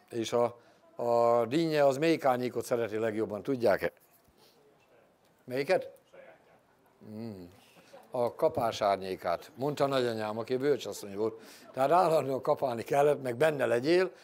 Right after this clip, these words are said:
A szőlő is ilyen különben. Az is szereti a kapás árnyékát.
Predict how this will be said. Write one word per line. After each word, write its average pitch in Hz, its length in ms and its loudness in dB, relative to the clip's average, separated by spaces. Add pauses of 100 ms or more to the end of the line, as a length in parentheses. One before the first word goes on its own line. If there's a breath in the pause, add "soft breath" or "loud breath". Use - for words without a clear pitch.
A - 80 -10
szőlő 165 340 6
is 110 180 0
ilyen 107 180 -2
különben. 110 500 -6 (220 loud breath)
Az 247 120 -2
is 156 100 0
szereti 135 340 -2
a 120 80 0
kapás 110 400 0
árnyékát. 160 640 0